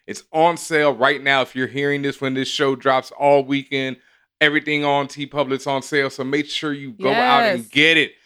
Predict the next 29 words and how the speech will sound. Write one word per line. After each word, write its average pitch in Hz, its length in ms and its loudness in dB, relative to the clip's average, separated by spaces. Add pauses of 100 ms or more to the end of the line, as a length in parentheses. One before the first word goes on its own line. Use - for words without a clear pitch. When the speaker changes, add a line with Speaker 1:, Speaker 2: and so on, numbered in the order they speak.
(240)
Speaker 1:
Cop 151 340 -2
that 139 240 0
joint, 127 260 -4
Views 143 300 -2
from 143 120 -10
the 131 60 -6
six 147 340 -8
one 139 180 -6
six, 143 440 -6 (380)
which 147 240 -2
you 165 80 -6
can 147 200 -6
hear 147 560 -2 (100)
every 123 380 -2
Monday, 117 800 -4 (320)
one 156 260 0
P 143 240 -10
M 127 160 -10
Eastern 120 420 -8
time 101 380 -10
on 101 180 -12
twitch - 360 -8
dot 120 240 -4
T 123 180 -6
V 113 220 -8
slash 113 480 -4
for 117 360 -4
all 113 220 -4
nerds. 113 680 -4